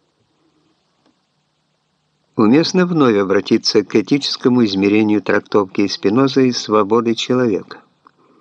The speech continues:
не забывая, что единственно возможная его свобода — это свободная необходимость.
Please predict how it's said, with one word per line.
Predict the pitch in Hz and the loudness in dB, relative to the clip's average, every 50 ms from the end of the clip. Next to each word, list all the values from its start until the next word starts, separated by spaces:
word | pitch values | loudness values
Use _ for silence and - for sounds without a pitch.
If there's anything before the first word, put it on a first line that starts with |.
| _ _ _ _ _ _ _ _ _ | _ _ _ _ _ _ _ _ _
не | - 120 123 | -2 0 0
забывая, | 107 110 107 98 95 90 98 113 127 131 131 | 2 0 0 0 0 0 2 2 0 0 -4
что | - - - | -4 -2 -2
единственно | 117 104 95 95 107 123 139 135 - - - 120 117 117 | 0 0 0 0 0 0 0 0 -4 -4 -2 -2 0 2
возможная | 107 107 101 90 95 101 107 107 95 104 101 101 95 | 2 0 0 0 0 -2 -2 -2 -2 -2 -2 0 0
его | 92 90 92 95 95 | 0 0 0 0 -2
свобода — | - - - 95 92 92 101 107 131 139 143 139 | -2 -2 -2 -2 0 2 2 0 0 2 0 -4
это | 127 - 110 98 | 0 0 -2 -2
свободная | - - 101 98 98 95 95 107 123 131 123 127 123 120 113 | -2 -2 -2 -2 -2 0 0 0 0 0 0 -2 -2 0 0
необходимость. | 107 95 98 110 110 - - - 120 107 98 95 80 - - - - - - - - - | 0 0 0 0 -2 -2 -2 -2 -2 -2 -2 -4 -6 -6 -8 -10 -14 -16 -18 -18 -20 -20